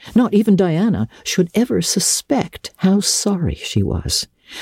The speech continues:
and how much she wished she hadn't been so proud and horrid. She determined to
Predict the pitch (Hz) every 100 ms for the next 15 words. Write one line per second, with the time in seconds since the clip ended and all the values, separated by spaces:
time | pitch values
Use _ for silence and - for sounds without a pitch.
0 | - 170 - 196 190 147 170 170 - -
1 | 147 135 185 120 - - - 156 - -
2 | 175 110 120 151 156 - 185 175 165 -
3 | 170 170 127 151 - 175 165 - 196 -
4 | - - _ _ _ _ _ _ _ _
5 | _ _ - 180 175 - 208 185 175 -
6 | 185